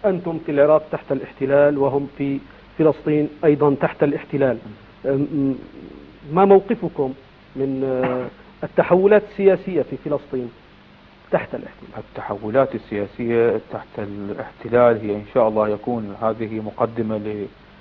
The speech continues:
Speaker 2: لإنهاء الاحتلال، سواء في فلسطين أو في العراق. ونأمل من حماس أو غيرها من القوى السياسية الموجودة في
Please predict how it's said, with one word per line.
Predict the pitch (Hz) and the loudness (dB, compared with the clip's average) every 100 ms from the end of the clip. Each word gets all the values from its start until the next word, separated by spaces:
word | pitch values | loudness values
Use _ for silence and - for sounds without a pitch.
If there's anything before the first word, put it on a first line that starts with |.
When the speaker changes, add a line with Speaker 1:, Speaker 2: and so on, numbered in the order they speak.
| - | -10
Speaker 2:
لإنهاء | 123 104 120 110 | -8 -2 -2 0
الاحتلال، | 101 - - 104 98 - - | -6 -10 -12 -10 -10 -10 -2
سواء | 107 110 98 - | -2 -2 -10 -8
في | 104 98 - - - | -6 -8 -12 -20 -12
فلسطين | 113 113 - 113 113 | -8 -8 -6 -6 -6
أو | 110 104 - | -8 -12 -8
في | 110 110 123 - - 117 | -6 -6 -10 -20 -4 -2
العراق. | 104 95 95 95 - - - | 0 -2 -4 -8 -12 -20 -8
ونأمل | 107 117 113 104 | -4 -2 0 -2
من | 98 101 98 98 - - - - | -4 -8 -10 -14 -20 -20 -20 -8
حماس | - 113 113 113 - | 2 4 6 4 2
أو | 107 95 | -6 2
غيرها | 113 110 104 | 4 6 4
من | 101 | -4
القوى | 101 - 120 110 95 - - - - - - - - - | -8 2 6 6 4 -2 -20 -20 -20 -20 -20 -20 -20 -8
السياسية | - - 104 101 - 120 110 | -8 -2 2 2 2 4 4
الموجودة | 101 98 104 120 110 | 4 -2 -2 0 0
في | - 110 107 | 0 -2 -2